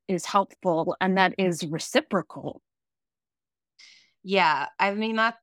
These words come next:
Speaker 2: that's another big sort of, uh, realization for Maggie in the, in the book. The whole book is really like a love letter to supportive friends. I feel like I've, I've read so many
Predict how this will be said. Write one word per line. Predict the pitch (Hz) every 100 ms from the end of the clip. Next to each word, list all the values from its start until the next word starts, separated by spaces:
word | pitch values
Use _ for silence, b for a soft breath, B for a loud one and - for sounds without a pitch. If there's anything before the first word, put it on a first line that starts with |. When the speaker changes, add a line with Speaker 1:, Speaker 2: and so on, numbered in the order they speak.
| -
Speaker 2:
that's | 214 226
another | 220 196 190 190 180 170 - _
big | 170 170 165
sort | - 156
of, | 151 147 - - _ _ _ _ _ -
uh, | 131
realization | 156 175 160 156 156 147 160 - 151 151
for | 151
Maggie | 143 135 143 143
in | 143 139
the, | 135 -
in | - 151
the | 147 143
book. | 143 139 135 - - _ B B B -
The |
whole | 196 233
book | 214 214
is | 220 190 156
really | 156 147
like | 143 147
a | 156
love | 151 147 151
letter | 147 139 139
to | - 160
supportive | - 139 - 143 135 -
friends. | - 131 131 127 131 - -
I | 160
feel | - 143
like | 139
I've, | 139 143 - _ b b b b b b _ -
I've | 214
read | 233 233
so | 294
many | 277 285 269 -